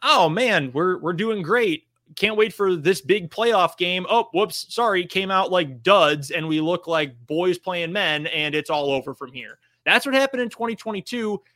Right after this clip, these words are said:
and, or twenty twenty-one, excuse me. I guess the game happened in twenty twenty-two, but you know what I mean.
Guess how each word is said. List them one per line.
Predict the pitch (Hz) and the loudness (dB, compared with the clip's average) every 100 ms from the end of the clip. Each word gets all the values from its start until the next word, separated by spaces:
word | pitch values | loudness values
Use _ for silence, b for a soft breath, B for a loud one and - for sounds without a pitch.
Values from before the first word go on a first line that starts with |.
| _ - | _ -6
and, | 196 190 185 | -2 -2 0
or | 160 | -2
twenty | - 208 180 | 0 -4 -4
twenty-one, | 170 160 170 | -4 -2 -4
excuse | 135 180 165 | -4 -8 -10
me. | 120 127 | -10 -10
I | 139 | -6
guess | 147 | -6
the | 117 | 0
game | 135 135 | 2 2
happened | 117 110 120 | 0 -10 -14
in | 120 | -14
twenty | 127 117 | -16 -16
twenty-two, | - 117 - 117 | -16 -16 -14 -14
but | 117 | -12
you | 143 | -6
know | 147 | -4
what | 120 | -4
I | 117 | 0
mean. | 151 135 | 2 2